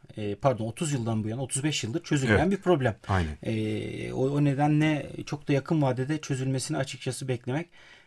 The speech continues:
Speaker 1: biraz zor gibi, e, duruyor. Peki, e, şimdi tüm bunları bir kenara koyduk. Az önce enerji merkezi dedik.
Speaker 2: Hı hı.
Speaker 1: E, şimdi Rusya ile bir şey yapılmaya çalışılıyor. Peki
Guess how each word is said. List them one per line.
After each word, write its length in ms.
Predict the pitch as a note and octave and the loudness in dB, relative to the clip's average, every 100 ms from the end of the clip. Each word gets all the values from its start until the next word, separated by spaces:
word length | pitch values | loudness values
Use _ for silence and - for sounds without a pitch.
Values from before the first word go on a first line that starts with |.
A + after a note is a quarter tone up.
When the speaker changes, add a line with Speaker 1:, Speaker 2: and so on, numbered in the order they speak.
| - | -12
Speaker 1:
biraz 260 | C3 C3+ C3 | 0 2 4
zor 220 | A#2+ C#3+ | 2 0
gibi, 320 | A#2 A#2 D3+ - - _ - | 0 -2 -4 -6 -16 _ -10
e, 100 | - B2 A#2+ A#2 A2+ | -4 -2 0 -2 -4
duruyor. 280 | B2 B2+ G2+ - - - - | -4 -2 -4 -10 -20 -14 2
Peki, 260 | G#3 G#3 C4 | 2 2 0
e, 220 | - F3+ F3+ F3 F3 F3 - - - | 6 8 10 10 8 6 -2 -20 -4
şimdi 260 | G3 F#3+ | 0 0
tüm 260 | - A#3 G#3 | 2 2 6
bunları 340 | G3 F#3+ F#3 | 8 8 6
bir 140 | F#3+ F3+ | 2 4
kenara 320 | F3+ F3 F#3 | 4 4 4
koyduk. 500 | C#3+ A#2 E3+ - - - - - | 2 2 0 -6 -20 -20 -20 -2
Az 140 | D3+ D3 | 2 4
önce 380 | D3+ D#3 - - - | 4 2 0 -6 -2
enerji 360 | D3+ D3 C#3+ | 6 6 6
merkezi 460 | D3+ A#2+ - G2+ F#2+ | 4 0 0 -6 -4
dedik. 300 | G2+ G2+ F2 | -6 -4 -4
Speaker 2:
Hı 40 | |
hı. 40 | F2+ G#2+ - - - _ _ | -4 -10 -16 -20 -20 _ _
Speaker 1:
E, 300 | - A2+ A2+ | -4 -2 0
şimdi 300 | A2 E3+ D#3+ | 0 0 2
Rusya 320 | E3 - - F3+ | 0 0 4 4
ile 120 | F3 | 4
bir 40 | |
şey 180 | F3 G3 | 4 2
yapılmaya 360 | F#3 G3 F#3+ F#3+ | 2 4 2 2
çalışılıyor. 440 | F#3+ F3+ - A2 - | 2 0 0 -2 0
Peki 260 | A3 - | 0 0